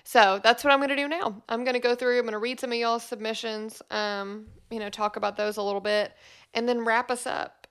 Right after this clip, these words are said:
Um, the episodes where I don't have, have guests usually end up being a little bit shorter.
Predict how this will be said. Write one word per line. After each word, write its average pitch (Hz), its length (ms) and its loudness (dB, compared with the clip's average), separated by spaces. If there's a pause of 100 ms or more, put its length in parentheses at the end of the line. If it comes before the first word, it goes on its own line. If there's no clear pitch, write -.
(140)
Um, 214 520 -4 (200)
the 254 60 0
episodes 311 440 0
where 262 120 0
I 247 80 2
don't 226 260 0
have, 208 640 -6
have 220 240 -8
guests 220 320 -2
usually 214 320 -8
end 208 80 -8
up 208 100 -8
being 214 200 -4
a 208 60 -6
little 208 140 -4
bit - 140 -6
shorter. 196 460 0